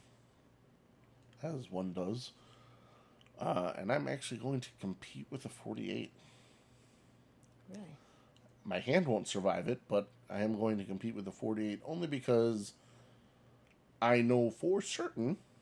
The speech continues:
Speaker 1: that a Glock nineteen makes power factor. Therefore, so does the four-inch barrel in a forty-eight.
Speaker 2: Ah, I see
Speaker 1: So
Speaker 2: what
Speaker 1: I
Speaker 2: you
Speaker 1: can
Speaker 2: did
Speaker 1: shoot
Speaker 2: there.
Speaker 1: production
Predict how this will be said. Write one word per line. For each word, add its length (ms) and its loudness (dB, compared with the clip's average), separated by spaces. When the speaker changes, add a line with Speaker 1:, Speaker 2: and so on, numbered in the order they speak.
Speaker 1:
that 400 2
a 60 -14
Glock 340 4
nineteen 760 0
makes 200 -8
power 300 2
factor. 420 -10
Therefore, 680 2
so 300 -2
does 200 -2
the 80 -6
four-inch 480 -6
barrel 280 0
in 80 -4
a 40 -8
forty-eight. 520 -8
Speaker 2:
Ah, 240 -6
I 80 -8
see 80 -16
Speaker 1:
So 80 -4
Speaker 2:
what 100 -2
Speaker 1:
I 40 2
Speaker 2:
you 60 -4
Speaker 1:
can 80 -4
Speaker 2:
did 80 -8
Speaker 1:
shoot 60 -4
Speaker 2:
there. 100 -2
Speaker 1:
production 600 -2